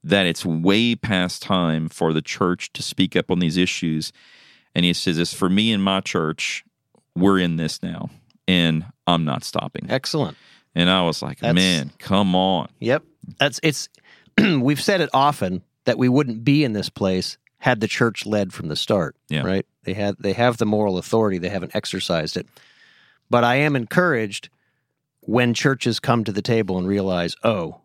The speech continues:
Speaker 2: we have been turning a blind eye to it. We haven't been paying attention to it. We've been trusting the politicians to take care of that." And then they realize that, no, it's not gonna get done unless we show up. So that would be great to have.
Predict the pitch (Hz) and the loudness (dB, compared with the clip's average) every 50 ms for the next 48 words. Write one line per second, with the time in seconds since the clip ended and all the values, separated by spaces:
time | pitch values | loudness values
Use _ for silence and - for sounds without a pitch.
0 | _ _ - 113 110 110 117 120 120 110 - 117 107 101 - - 117 107 104 101 | _ _ -2 -2 0 2 2 2 2 2 0 -2 -2 0 0 0 0 0 0 -2
1 | 98 90 98 98 104 101 98 95 101 110 120 123 120 117 - 117 110 104 101 95 | -2 -2 -2 -2 -2 -2 -4 -2 0 2 2 2 0 0 -2 -2 0 0 0 -2
2 | 92 85 82 80 87 87 - 104 92 85 87 - - 170 175 160 - 151 139 135 | -2 -4 -6 -8 -8 -8 -6 -6 -6 -6 -6 0 0 0 0 2 0 0 0 0
3 | - 131 127 123 123 110 101 - _ _ _ _ _ _ _ _ - - - 156 | 0 0 0 0 0 -2 -2 -10 _ _ _ _ _ _ _ _ -12 0 2 2
4 | 160 160 - - - 139 135 123 117 - - 123 120 117 117 - - 139 135 - | 2 2 0 0 0 0 2 2 0 2 2 2 2 2 0 2 2 0 2 2
5 | - 123 123 120 - - 120 - - 107 98 - - 139 139 135 135 127 127 117 | 0 0 0 0 0 -2 -4 -2 -2 -4 -4 0 2 4 4 4 4 4 2 2
6 | 117 117 - - _ _ _ _ _ _ _ _ _ _ _ _ - 107 110 113 | 2 2 0 -4 _ _ _ _ _ _ _ _ _ _ _ _ -6 -4 -2 -2
7 | 117 113 113 107 107 117 123 127 120 113 110 104 104 101 98 - - 101 - 104 | 0 0 0 0 2 2 4 4 4 4 4 2 2 0 -2 -2 -2 -4 -2 0
8 | 107 113 113 110 107 107 104 - 113 - - 127 135 139 - 127 120 110 98 107 | 0 2 2 4 2 0 0 -2 -6 -4 0 2 2 2 0 -2 -6 -4 -4 -8
9 | 101 101 92 104 101 101 101 98 95 101 101 - - - 98 92 - - 104 95 | -8 -6 -8 -8 -8 -6 -8 -8 -6 -6 -6 -6 -4 -4 -4 -4 -2 0 0 2
10 | 98 107 104 - - - - - 87 90 87 - _ _ _ _ _ _ _ _ | 2 2 2 0 -2 -6 -4 -2 -2 -2 -2 -4 _ _ _ _ _ _ _ _
11 | _ _ _ _ - 180 233 294 302 175 - 120 135 190 196 175 139 117 90 87 | _ _ _ _ 0 2 2 2 0 2 2 2 2 2 2 2 2 2 0 -2
12 | - | -6